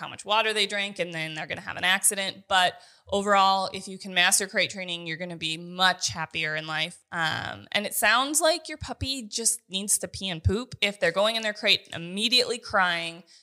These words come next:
and then peeing and pooping within a half an hour, they're trying to tell you, "Hey, I need to go potty." So you're seeing a habit, you're seeing this conditioning process happening. So you need to say, "Okay, I need to spend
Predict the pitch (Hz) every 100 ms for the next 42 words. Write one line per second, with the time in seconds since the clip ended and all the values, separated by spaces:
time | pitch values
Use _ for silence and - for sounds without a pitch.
0 | _ _ _ - 185 175 170 165 165 156
1 | - _ _ _ _ _ - 175 156 175
2 | - - - - 202 185 185 160 160 170
3 | - - 170 180 180 220 196 165 - 156
4 | 160 160 175 185 185 185 175 _ _ -
5 | 170 180 170 160 160 170 175 196 - 175
6 | 160 - _ _ _ 165 160 - 202 202
7 | 175 156 165 180 240 - - 196 185 175
8 | 170 165 165 - 175 180 196 185 202 185
9 | 185 190 196 196 196 185 190 190 185 180
10 | 180 180 170 170 180 170 175 175 - 175
11 | 160 160